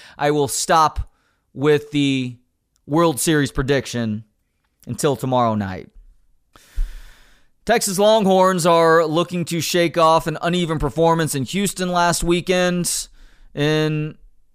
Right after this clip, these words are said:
a home game against B Y U this weekend. Gosh,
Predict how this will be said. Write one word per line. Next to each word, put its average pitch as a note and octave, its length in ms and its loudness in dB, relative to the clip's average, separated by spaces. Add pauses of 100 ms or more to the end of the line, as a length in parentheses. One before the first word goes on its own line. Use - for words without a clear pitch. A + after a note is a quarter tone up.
(120)
a C#3 80 0
home G#3 240 4
game A#2+ 440 -2 (120)
against C#3+ 340 -4
B F3+ 120 0
Y F#3 160 6
U F3 180 0
this E3+ 240 0
weekend. G#2 680 -6
Gosh, - 480 -4